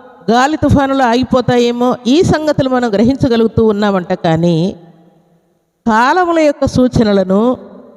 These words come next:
దేవుడు జరిగించేటువంటి కార్యాలను, లేక కరువులను,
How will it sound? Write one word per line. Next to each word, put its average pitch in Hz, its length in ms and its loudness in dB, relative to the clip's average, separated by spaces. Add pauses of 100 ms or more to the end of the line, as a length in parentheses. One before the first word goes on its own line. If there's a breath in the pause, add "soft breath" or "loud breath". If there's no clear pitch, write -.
(240)
దేవుడు 240 760 0 (220)
జరిగించేటువంటి 277 800 0
కార్యాలను, 208 920 0 (240)
లేక 233 200 -2
కరువులను, 214 920 0